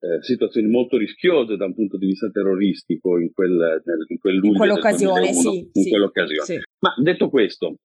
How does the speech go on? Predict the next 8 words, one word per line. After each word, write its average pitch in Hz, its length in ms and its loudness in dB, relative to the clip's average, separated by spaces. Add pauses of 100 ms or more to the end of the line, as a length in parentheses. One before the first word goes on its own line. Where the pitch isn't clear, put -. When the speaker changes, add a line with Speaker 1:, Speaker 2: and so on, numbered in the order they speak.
Speaker 1:
abbiamo 143 260 0
pensato 127 380 -2
a - 20 0
vent'anni 110 920 -2 (140)
dal, 98 800 2
da 101 200 -6
quei 110 240 0
fatti - 540 -6